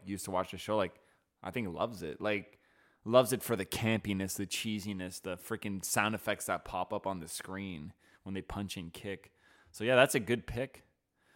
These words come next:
She never talks about the show, but I'm sure, like, if I asked her, she'd have a whole spiel on, like,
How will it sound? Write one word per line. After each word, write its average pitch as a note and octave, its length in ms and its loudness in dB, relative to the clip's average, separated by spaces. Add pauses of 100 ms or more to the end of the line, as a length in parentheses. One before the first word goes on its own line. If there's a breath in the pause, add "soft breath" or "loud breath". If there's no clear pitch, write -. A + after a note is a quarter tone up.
(140 soft breath)
She - 160 0
never G#3+ 240 10
talks - 420 6
about G#2 280 4
the G#2 80 -2
show, G#2 160 -6
but G#2+ 100 2
I'm A2 120 2
sure, C3+ 200 2
like, D#3 160 6
if C3+ 140 0
I A2+ 60 8
asked F#2 340 2
her, C#3 100 0
she'd G2+ 200 -8
have A2 180 4
a G2+ 60 4
whole A2 200 0
spiel G#2+ 480 -2
on, G2+ 160 -2
like, F#2 220 -4